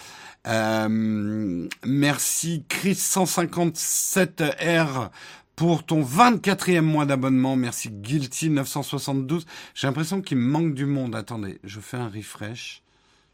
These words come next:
Je fais un refresh. Ah non.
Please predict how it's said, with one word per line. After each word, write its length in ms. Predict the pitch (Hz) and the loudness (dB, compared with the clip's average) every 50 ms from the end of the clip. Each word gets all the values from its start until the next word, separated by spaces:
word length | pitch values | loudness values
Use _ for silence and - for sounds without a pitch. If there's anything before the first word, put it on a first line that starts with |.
| _ _ _ _ _ _ _ _ _ _ _ _ _ _ _ _ | _ _ _ _ _ _ _ _ _ _ _ _ _ _ _ _
Je 160 | - - 95 | -18 -14 -14
fais 340 | 92 - - - 139 143 - - | -14 -12 -10 -8 -8 -8 -8 -10
un 160 | - 104 104 104 98 92 98 101 | -12 -10 -10 -10 -10 -12 -12 -14
refresh. 1080 | 107 98 - - - - - - - 110 104 107 120 123 - - - - - - - _ _ _ _ _ _ _ _ _ _ _ _ _ _ _ _ _ _ _ _ _ _ _ _ _ _ - 110 | -14 -14 -14 -16 -18 -18 -18 -14 -12 -10 -10 -8 -10 -10 -12 -12 -12 -12 -12 -14 -16 _ _ _ _ _ _ _ _ _ _ _ _ _ _ _ _ _ _ _ _ _ _ _ _ _ _ -10 -8
Ah 220 | 139 156 160 175 | -6 -4 -2 -2
non. 320 | 165 139 110 120 135 - | -4 -4 -6 -8 -10 -12